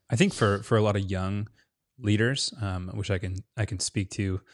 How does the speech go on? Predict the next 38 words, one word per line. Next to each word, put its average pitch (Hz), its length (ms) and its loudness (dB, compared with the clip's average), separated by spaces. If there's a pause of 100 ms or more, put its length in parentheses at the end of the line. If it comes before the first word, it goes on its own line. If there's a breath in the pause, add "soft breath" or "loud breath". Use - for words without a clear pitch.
(400 soft breath)
uh, 95 160 -4
that 107 340 2
'cause 101 140 0
I 101 60 2
am 107 120 2
one. 92 160 -2
I - 300 -16
think 135 100 4
for 143 80 6
a 131 60 10
lot 123 100 10
of 113 80 8
young 127 200 6
leaders, 104 340 4
there's 95 220 0
this 95 140 0
fear 107 460 0
of 101 160 -4
going 95 320 -4
backwards, 92 640 -10
right? 101 220 -8
Like, 95 220 -8
we 104 80 0
don't 113 180 0
wanna, 104 300 0 (280 soft breath)
we 123 100 6
don't 127 100 8
wanna, 113 420 6
we, 131 180 4
we 131 200 6
wanna 127 180 6
move 117 220 6
forward, 131 640 6
be 123 140 2
progressive, 113 840 4
right? 104 260 6
And 104 140 2
so 104 300 4